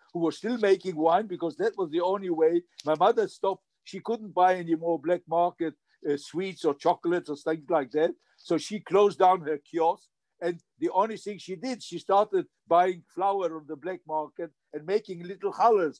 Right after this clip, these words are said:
And I became the purveyor of wine and challahs for people who could afford it for Friday night, y-, y-, you know, for Sha-, for Shabbos.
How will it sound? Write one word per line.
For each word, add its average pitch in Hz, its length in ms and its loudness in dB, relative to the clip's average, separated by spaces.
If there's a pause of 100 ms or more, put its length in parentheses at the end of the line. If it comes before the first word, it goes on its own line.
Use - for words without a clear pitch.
(160)
And 160 140 -2
I 240 140 8
became 202 440 -4
the 185 100 -4
purveyor 180 680 0 (220)
of 151 180 -6
wine 190 400 0
and 156 140 -12
challahs 208 500 -2 (180)
for 165 140 -8
people 233 380 -2
who 180 180 -2
could 175 160 -2
afford 214 400 4
it 185 160 2 (200)
for 156 100 -4
Friday 190 440 2
night, 190 400 0 (320)
y-, 170 240 -6
y-, 185 220 -6
you 180 80 -6
know, 190 260 -2 (380)
for 214 100 -2
Sha-, 240 220 -4
for 226 140 -2
Shabbos. 214 500 -4